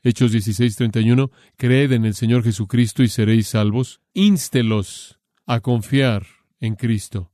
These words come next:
Dígales que busquen al Señor mientras que Él pueda ser hallado y que no lo pospongan. Ruégueles que se reconcilien con Dios de esta manera. Dice usted, "¿Desde qué edad haces esto?" Lo más temprano posible.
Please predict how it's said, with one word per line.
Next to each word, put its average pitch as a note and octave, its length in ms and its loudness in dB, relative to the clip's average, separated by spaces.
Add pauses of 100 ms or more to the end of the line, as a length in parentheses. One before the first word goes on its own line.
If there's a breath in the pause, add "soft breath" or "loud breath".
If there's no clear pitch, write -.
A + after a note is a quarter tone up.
(140)
Dígales C#3+ 380 0
que C3 140 0
busquen C#3 640 0
al B2 180 2
Señor B2 460 4
mientras G#2+ 360 0
que C3 120 0
Él A#2 100 0
pueda A#2 320 2
ser A#2 220 0
hallado A2 500 0 (120)
y G#2 120 -4
que A2+ 120 0
no A#2 200 4
lo A2+ 180 2
pospongan. G#2 600 -2 (200)
Ruégueles C3 1080 -2
que B2 140 -4
se A2 120 -2
reconcilien B2 720 0
con A#2 240 0
Dios A2+ 400 2
de A2+ 80 2
esta A2 200 0
manera. G#2 400 2
Dice B2 240 2
usted, B2 420 0 (180)
"¿Desde B2 300 -2
qué C#3+ 160 -4
edad C3 400 -2 (260)
haces A2 320 -4
esto?" A2+ 380 -4 (340)
Lo A#2+ 320 4
más C3 300 0
temprano A#2+ 440 -2
posible. G#2 480 -2